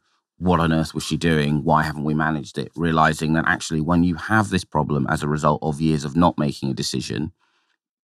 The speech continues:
you don't make it better by going, "Let's just not talk about it." Uh, so I think her, her stock is in a healthier place than it was last time I think I sold. So I'm, I'm just gonna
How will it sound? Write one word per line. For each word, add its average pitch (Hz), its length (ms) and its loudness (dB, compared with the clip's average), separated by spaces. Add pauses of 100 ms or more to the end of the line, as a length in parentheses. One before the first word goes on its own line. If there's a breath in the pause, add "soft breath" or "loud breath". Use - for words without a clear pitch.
(280)
you 92 180 4
don't 95 260 6
make 90 200 4
it - 160 -4
better 90 320 2
by 76 180 4
going, 78 340 4
"Let's 78 200 0
just - 180 -8
not 82 140 -4
talk 78 220 -4
about - 280 -6
it." - 140 -8 (460 loud breath)
Uh, 85 320 8
so 90 240 6
I 87 100 6
think 90 300 2
her, 92 340 4 (100)
her 92 220 6
stock - 560 0 (120)
is 78 340 -2 (300)
in 82 100 2
a 78 220 2 (260)
healthier 104 440 2
place 78 300 0
than 80 160 0
it 50 100 -2
was 76 340 0 (320 soft breath)
last 76 280 0
time 73 240 0
I 78 100 -2
think 73 180 -4
I 69 40 -4
sold. 90 500 0 (140)
So 87 120 4
I'm, 90 220 6
I'm 104 160 4
just 110 160 0
gonna 104 220 4